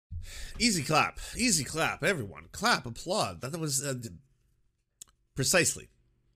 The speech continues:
I could not agree more. You are one hundred percent correct, Anna.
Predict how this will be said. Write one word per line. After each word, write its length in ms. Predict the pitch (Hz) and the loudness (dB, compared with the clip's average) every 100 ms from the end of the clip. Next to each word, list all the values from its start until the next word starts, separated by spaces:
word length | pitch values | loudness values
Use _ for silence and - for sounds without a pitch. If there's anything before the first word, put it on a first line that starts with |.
| _ - | _ -6
I 140 | 120 120 | 0 0
could 240 | 120 98 | -2 -8
not 260 | 104 131 147 | -4 -4 -4
agree 220 | 123 120 | -4 -6
more. 240 | 98 85 - _ _ | -8 -12 -18 _ _
You 220 | 113 131 | -4 0
are 120 | 113 | -2
one 280 | 95 110 185 | -2 -2 0
hundred 140 | 165 139 | 0 -2
percent 320 | 131 104 82 _ _ | -4 -6 -12 _ _
correct, 520 | - 107 110 135 - - | -6 -6 0 0 0 0
Anna. 320 | 151 165 | -2 -2